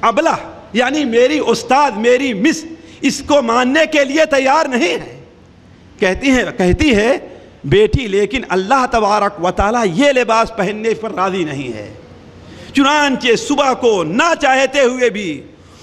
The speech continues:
उस लड़की को उसी लिबास में उसकी माँ भेजती है,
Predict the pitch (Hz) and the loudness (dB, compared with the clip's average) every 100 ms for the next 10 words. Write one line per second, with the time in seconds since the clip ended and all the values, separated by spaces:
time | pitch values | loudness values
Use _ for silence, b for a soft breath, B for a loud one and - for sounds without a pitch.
0 | B 285 - 220 214 294 294 320 349 - | B -2 0 0 2 2 2 2 0 2
1 | 330 302 277 - 370 381 320 339 320 320 | 2 2 0 0 2 2 2 0 0 -2
2 | 320 - 311 294 285 240 269 262 214 180 | -2 -4 -6 -2 0 2 0 -2 -4 -4
3 | 151 | -8